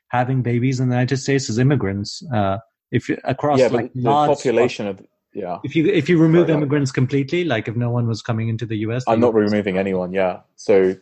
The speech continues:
Speaker 2: so I'm just,
Speaker 1: No, but
Speaker 2: I'm
Speaker 1: this is
Speaker 2: just,
Speaker 1: people
Speaker 2: uh,
Speaker 1: coming from other parts of the world. That's not, like, that's not a good way
Speaker 2: Yeah.
Speaker 1: to, uh,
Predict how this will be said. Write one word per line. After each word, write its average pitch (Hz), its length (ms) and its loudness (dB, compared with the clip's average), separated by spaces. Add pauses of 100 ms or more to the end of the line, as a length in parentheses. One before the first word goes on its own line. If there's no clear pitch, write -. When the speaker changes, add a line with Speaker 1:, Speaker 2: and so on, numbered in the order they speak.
Speaker 2:
so 113 180 2
I'm 110 100 2
just, 120 160 2
Speaker 1:
No, 202 100 0
but 160 40 -4
Speaker 2:
I'm 147 60 -2
Speaker 1:
this 185 100 0
is 247 120 2
Speaker 2:
just, - 80 -8
Speaker 1:
people 208 180 0
Speaker 2:
uh, 190 40 0
Speaker 1:
coming 170 220 0
from 160 160 -2
other 143 160 0
parts 131 320 -4
of 110 80 -8
the 120 80 -6
world. 113 280 -4
That's - 340 -12
not, 110 160 -8 (160)
like, 107 180 -10
that's 113 180 -10
not 117 140 -6
a 107 60 -4
good 101 240 -8
way 107 100 -6
Speaker 2:
Yeah. 98 240 2 (420)
Speaker 1:
to, 113 60 -14
uh, 104 160 -12